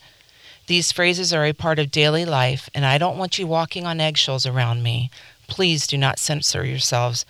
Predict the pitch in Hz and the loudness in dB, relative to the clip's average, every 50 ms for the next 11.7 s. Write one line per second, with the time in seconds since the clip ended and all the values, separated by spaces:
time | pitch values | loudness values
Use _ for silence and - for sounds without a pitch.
0 | - _ - - - - 135 - 143 123 - - - - 113 107 127 139 143 - | -12 _ -12 -8 -4 -2 0 0 0 0 0 -4 -6 -6 -6 -6 -6 -8 -10 -12
1 | - _ _ _ _ _ _ - - - - _ _ - 170 165 165 - - 170 | -16 _ _ _ _ _ _ -20 -20 -20 -20 _ _ -8 -6 -6 -6 -4 -2 -2
2 | 151 151 135 127 127 - - - - _ - - - - - - - - - - | 0 0 0 0 0 -2 -6 -12 -20 _ -20 -20 -20 -20 -20 -20 -20 -14 -6 -2
3 | 202 214 214 214 208 196 180 175 175 160 - - - - - - - _ _ _ | 0 0 0 0 -2 -2 0 0 2 0 0 -2 -6 -10 -14 -18 -20 _ _ _
4 | _ _ _ - 165 160 - 170 151 147 147 135 139 143 143 143 143 143 143 143 | _ _ _ -4 -2 -2 0 0 -2 0 0 2 2 2 2 2 2 0 0 -2
5 | 135 139 139 139 135 127 127 131 135 - - - - - _ - - - - - | -2 -2 -2 0 0 -2 -2 -2 -4 -6 -8 -12 -14 -20 _ -20 -20 -20 -20 -20
6 | - - - - 160 165 165 165 165 170 175 190 196 202 - - 185 185 190 180 | -20 -10 -4 0 0 2 4 4 4 4 2 2 0 0 0 0 0 0 -2 -2
7 | 165 151 156 160 151 - - 156 147 143 127 123 127 123 113 - - 147 139 135 | -6 -6 -4 -6 -4 -4 -4 -2 0 2 2 2 2 2 0 0 0 0 0 2
8 | 135 131 127 135 147 143 143 151 - - - - 147 135 127 127 123 - 123 127 | 0 0 0 0 0 0 2 2 2 0 0 0 0 0 0 0 -2 -2 -2 -4
9 | 123 135 135 123 127 139 143 143 135 123 123 127 - 131 127 123 123 127 123 123 | -2 -2 -2 -2 -2 -2 -2 0 0 0 0 0 -2 -4 -2 -2 -2 -2 -2 -4
10 | - 127 123 131 123 123 127 139 - - 120 120 123 123 131 120 - 127 117 123 | -4 -4 -2 0 0 2 0 0 0 0 0 0 0 0 -2 -2 -2 -2 0 0
11 | 120 123 - - - 131 120 - - 127 131 135 135 | 0 0 0 -2 -2 -2 -2 -2 -4 -4 -6 -8 -10